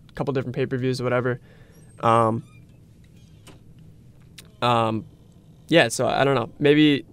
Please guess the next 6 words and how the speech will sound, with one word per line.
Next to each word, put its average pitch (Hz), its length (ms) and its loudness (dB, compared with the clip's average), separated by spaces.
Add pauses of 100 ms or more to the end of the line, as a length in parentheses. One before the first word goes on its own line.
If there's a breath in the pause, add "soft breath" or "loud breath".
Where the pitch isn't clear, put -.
(320)
we 139 140 -2
see, 135 520 0
uh, 117 480 0
Stephanie 135 380 2
McMahon 123 260 2
actually 123 480 -4